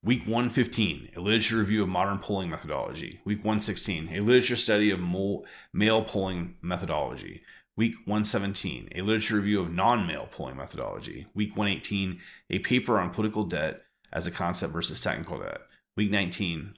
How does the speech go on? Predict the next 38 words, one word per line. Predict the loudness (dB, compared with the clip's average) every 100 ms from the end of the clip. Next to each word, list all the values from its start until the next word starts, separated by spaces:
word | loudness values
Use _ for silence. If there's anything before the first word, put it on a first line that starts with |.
| 0
all | 0
that | 0 -2
bad | 0 2 2 0
data | -2 -2 -2
abounds. | -2 -4 -4 -10 -12 -14 -14 _ _ -8
If | 2
you | 4
enjoyed | 6 4 2
this | 0
content, | -2 -2 -2 -2 -2
then | -4
please | -2 0
take | 0 0
a |
moment | 0 2 -2
and | -2
share | -2
it | -2
with | -4
a |
friend. | -8 -10 -10 -12 -16 _ _ _ -12
If | -4
you | 0
are | 2
new | 4 4
to | 2 0
the |
Lindahl | -4 -4 -6 -6
letter, | -6 -8 -10 -6
then | -4
please | 0 0
consider | 2 -2 -2 -2
subscribing. | -4 -4 -4 -4 -8 -12 -4
New | 2 4
editions | 4 2 -2 -4
arrive | -4 -4 -4 -6
every | -4 -4
Friday. | -4 -6 -8 -12